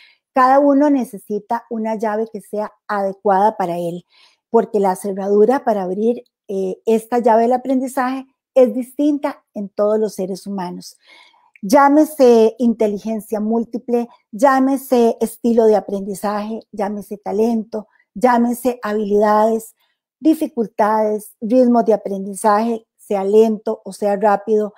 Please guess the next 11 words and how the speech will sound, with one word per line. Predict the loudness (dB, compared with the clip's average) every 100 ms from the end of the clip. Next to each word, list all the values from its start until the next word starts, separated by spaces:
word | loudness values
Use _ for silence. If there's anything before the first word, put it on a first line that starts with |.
| _ _ _ _ _
Eh, | 4 4 2 -2
la | -2 4
educación | 4 2 -4 -2 -2 -4 -6
es | -4 -4
siempre | -2 -2 -2 -2 -4 -6
el | -10 -8
derecho | -4 -2 -4 -6 -16 _
a | -14 -10
abrir | -6 -4 -4 -6 _ -10
esas | -8 -8 -16 -18
puertas. | -16 -16 -18 -20 -20